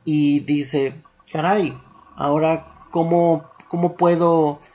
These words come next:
ayudar en la enfermedad de su hija". No, no se quiere quedar con los brazos cruzados,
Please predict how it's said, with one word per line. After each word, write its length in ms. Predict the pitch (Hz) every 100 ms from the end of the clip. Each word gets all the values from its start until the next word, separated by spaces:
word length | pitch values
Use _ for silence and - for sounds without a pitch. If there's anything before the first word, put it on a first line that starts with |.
| _ _ _
ayudar 480 | - 139 147 160 160
en 100 | 160
la 80 | 147
enfermedad 440 | 151 135 135 143
de 120 | 139
su 160 | 135 143
hija". 240 | 143 151
No, 380 | 139 143 143 - - -
no 300 | - 139 143
se 180 | 156 131
quiere 300 | 156 156 151
quedar 320 | 131 131 131
con 120 | 135
los 160 | 127 123
brazos 300 | 131 135 127
cruzados, 720 | 127 127 139 143 147 -